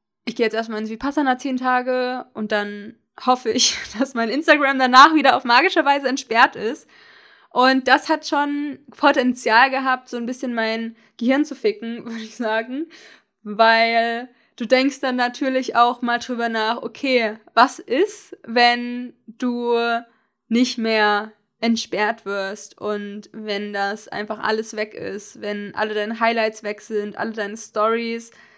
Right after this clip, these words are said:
alle deine Content-Pieces, klar hab ich auch manche so auf Canva und so, ne, aber dann sind halt alle Texte von den a-, ganzen Jahren irgendwie weg.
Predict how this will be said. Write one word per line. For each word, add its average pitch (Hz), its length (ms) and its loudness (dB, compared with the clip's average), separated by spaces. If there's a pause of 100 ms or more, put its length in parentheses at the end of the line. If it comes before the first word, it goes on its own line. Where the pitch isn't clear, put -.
(160)
alle 233 280 4
deine 220 520 -2
Content-Pieces, 226 960 -2
klar 202 220 0
hab 214 120 2
ich 214 140 -8
auch 202 80 -8
manche 208 280 -10
so 196 120 -6
auf 196 120 -6
Canva 220 400 -6
und 190 160 -10
so, 202 220 -6
ne, 214 280 -6
aber 196 320 -4 (200)
dann 226 200 2
sind 240 140 -2
halt 233 140 -4
alle 269 220 0
Texte 240 640 -4
von 214 160 -8
den 214 120 -8
a-, 196 120 -8
ganzen 240 440 -2
Jahren 214 300 0
irgendwie 208 380 -8
weg. 202 260 -4